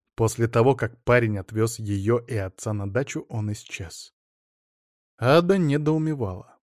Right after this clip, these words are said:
Сначала добивался встреч, сыпал комплиментами, позволял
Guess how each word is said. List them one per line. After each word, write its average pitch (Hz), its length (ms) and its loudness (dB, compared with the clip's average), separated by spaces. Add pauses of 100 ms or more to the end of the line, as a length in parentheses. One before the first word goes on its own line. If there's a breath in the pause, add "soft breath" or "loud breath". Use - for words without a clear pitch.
(380)
Сначала 135 500 4
добивался 123 680 2
встреч, 117 840 -4
сыпал 135 460 0
комплиментами, 113 1000 -4 (160)
позволял 147 760 4